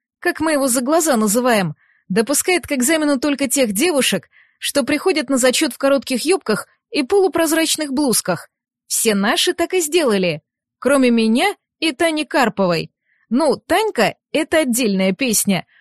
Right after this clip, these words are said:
прирождённая зубрилка, и завалить её попросту нереально,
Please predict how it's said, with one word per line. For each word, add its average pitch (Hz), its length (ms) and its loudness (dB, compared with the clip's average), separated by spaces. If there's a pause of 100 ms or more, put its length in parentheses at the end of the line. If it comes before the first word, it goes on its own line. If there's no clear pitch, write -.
(140)
прирождённая 277 760 2
зубрилка, 247 640 0 (220)
и 254 160 -2
завалить 262 420 2
её 277 160 2
попросту 285 520 -2
нереально, 269 680 0